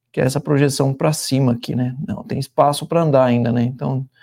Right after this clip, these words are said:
se a gente considerar, né, não é certeza que vai lá também, né, mas segundo a análise técnica, tem alvo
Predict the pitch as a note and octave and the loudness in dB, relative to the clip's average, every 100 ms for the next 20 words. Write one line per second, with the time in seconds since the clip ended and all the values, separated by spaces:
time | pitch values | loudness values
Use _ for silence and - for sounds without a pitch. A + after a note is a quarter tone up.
0 | - _ C#3 D3 D#3 D#3+ F3+ D3 C3+ D#3+ | -20 _ 4 4 4 2 4 6 6 6
1 | D#3+ D3 D3 - C3+ C3+ C#3 B2+ B2 C3+ | 4 2 2 2 2 4 2 2 4 6
2 | B2+ B2+ B2+ B2+ F3 D#3 C#3 - C3 C#3+ | 6 4 2 0 2 0 0 0 2 2
3 | C#3 C#3+ C3+ C3+ D#3 D#3 D3 D#3 F3 F3+ | 2 2 2 2 0 2 2 2 -2 -2
4 | F3+ E3+ E3 D#3+ E3+ | 0 4 4 2 -2